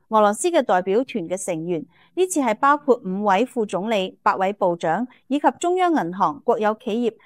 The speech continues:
同各地方行政區嘅負責人都會去。呢個陣仗睇嚟，普京係真嘅玩唔轉啦，親自下場求習近平。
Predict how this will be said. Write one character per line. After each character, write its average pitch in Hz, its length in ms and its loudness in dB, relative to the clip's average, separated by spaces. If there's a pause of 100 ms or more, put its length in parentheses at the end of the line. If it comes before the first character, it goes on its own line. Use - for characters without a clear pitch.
(160)
同 214 180 -4
各 254 140 0
地 247 200 0
方 311 240 0
行 220 160 -4
政 202 200 -6
區 294 100 -2
嘅 254 140 0
負 190 200 -8
責 180 220 -4
人 185 200 -6
都 269 180 0
會 190 160 -2
去。 180 280 -2 (680)
呢 330 120 0
個 370 100 4
陣 240 220 2
仗 254 220 4
睇 240 160 0
嚟， 254 240 2
普 202 200 0
京 269 220 2
係 254 80 0
真 240 240 0
嘅 233 80 2
玩 185 300 0
唔 180 100 -6
轉 165 300 -4
啦， 208 240 0 (340)
親 381 220 -2
自 294 100 2
下 214 220 -4
場 196 320 -4
求 160 220 -4
習 170 200 -6
近 175 180 -6
平。 185 220 -12